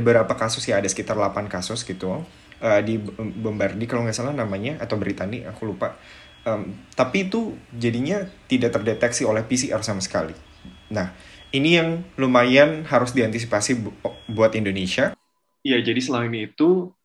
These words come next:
kenapa vak-, varian terbaru dari Prancis ini menjadi penting? Karena kita baru juga menemukan varian terbaru dari Inggris kan. Beberapa waktu yang lalu, Kementerian Kesehatan mengumumkan, "Oh, ternyata Indonesia sudah dimasuki oleh varian terbaru dari Inggris ini."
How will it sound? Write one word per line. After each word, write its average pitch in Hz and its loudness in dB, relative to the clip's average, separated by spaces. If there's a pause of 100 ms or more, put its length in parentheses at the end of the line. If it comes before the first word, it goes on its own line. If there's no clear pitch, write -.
kenapa 147 0
vak-, 131 -6
varian 117 0
terbaru 110 -4
dari 98 -8
Prancis 104 -6
ini 101 -10
menjadi 92 -12 (160)
penting? 147 -8
Karena 135 -8
kita 147 -6
baru 113 -4
juga 120 -4
menemukan 117 -10
varian 104 -4
terbaru 101 -6
dari 98 -6
Inggris 104 -8
kan. 87 -12 (400)
Beberapa 107 -4
waktu 104 -6
yang 101 -6
lalu, 104 -2
Kementerian 101 -6
Kesehatan 117 -8
mengumumkan, 101 -6
"Oh, 117 -2
ternyata 104 -6
Indonesia 98 -8
sudah 104 -6
dimasuki 110 -6
oleh 98 -4
varian 90 -10
terbaru 95 -8
dari 95 -8
Inggris - -18
ini." 90 -14